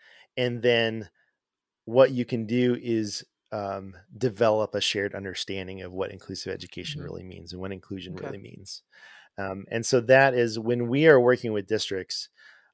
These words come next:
Speaker 1: um, sometimes that's just, that's, I mean, well, it's where we start all the time,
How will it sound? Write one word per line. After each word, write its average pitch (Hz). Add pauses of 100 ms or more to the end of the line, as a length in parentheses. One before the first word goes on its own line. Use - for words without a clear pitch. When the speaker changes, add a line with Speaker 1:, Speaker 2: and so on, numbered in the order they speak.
(100)
Speaker 1:
um, 98 (320)
sometimes 156 (180)
that's 120
just, - (240)
that's, 120 (180)
I 120
mean, 117
well, 131
it's 147
where 185
we 196
start 135
all 120
the 143
time, 165